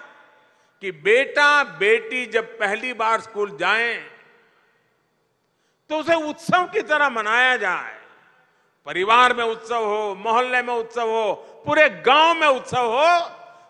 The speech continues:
क्योंकि देश की नई पीढ़ी को हम शिक्षित और संस्कारित करने का आरंभ कर रहे हैं।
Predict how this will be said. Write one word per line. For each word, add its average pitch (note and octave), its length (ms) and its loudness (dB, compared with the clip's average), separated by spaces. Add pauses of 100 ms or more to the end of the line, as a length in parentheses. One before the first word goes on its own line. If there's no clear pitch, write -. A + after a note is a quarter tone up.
(100)
क्योंकि D#4 760 0 (1400)
देश D#3 420 -6
की E3 200 -12
नई D#3 340 -6
पीढ़ी E3 480 -8
को E3+ 160 -6
हम A#3+ 520 -6 (640)
शिक्षित F#3+ 640 -10
और D#3+ 140 -8
संस्कारित D#3+ 640 -8
करने D3+ 320 -10
का C#3+ 120 -10
आरंभ C#3+ 600 -6
कर B2 240 -12
रहे A2+ 160 -18
हैं। - 560 -20